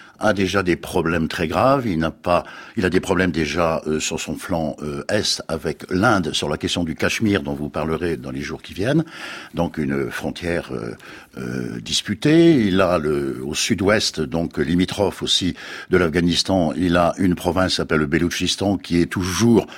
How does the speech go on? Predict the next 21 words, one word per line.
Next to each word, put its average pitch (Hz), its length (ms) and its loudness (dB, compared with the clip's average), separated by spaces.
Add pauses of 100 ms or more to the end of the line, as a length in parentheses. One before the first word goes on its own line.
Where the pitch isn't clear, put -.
(340)
à - 80 -2
tendance 98 380 0
séparatiste. - 760 2 (400)
Donc 117 240 4
le 110 80 4
Pakistan 107 520 2
a 95 60 4
besoin, 90 400 4
c'est 104 140 2
un 87 60 4
jeune 90 180 4
État-nation, 85 560 4
d'établir 87 460 2
une 87 80 0
frontière 90 440 0
et 80 60 0
que 85 80 -4
la 76 60 -2
frontière 113 340 0
soit 76 360 -2
nette 107 340 2